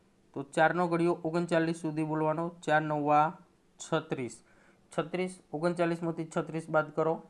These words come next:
તો સાડત્રીસ, આડત્રીસ, ઓગણચાલીસ, ત્રણ વધ્યા, એ ત્રણને અહીંયા છની આગળ મૂકો તો કેટલા થયા?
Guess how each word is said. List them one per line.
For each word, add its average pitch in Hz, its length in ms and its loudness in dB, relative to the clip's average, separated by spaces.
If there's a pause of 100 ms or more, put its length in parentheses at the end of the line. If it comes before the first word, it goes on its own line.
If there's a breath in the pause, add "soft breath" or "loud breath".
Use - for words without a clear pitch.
તો 123 80 -12
સાડત્રીસ, 156 500 -2
આડત્રીસ, 151 400 -2
ઓગણચાલીસ, 147 560 0 (100)
ત્રણ 147 300 -2
વધ્યા, 156 380 0
એ 170 120 -2
ત્રણને 156 400 0
અહીંયા 156 380 -4
છની 160 320 -2
આગળ 156 340 0
મૂકો 160 220 0 (460 loud breath)
તો 120 100 -8
કેટલા 151 260 2
થયા? 160 260 0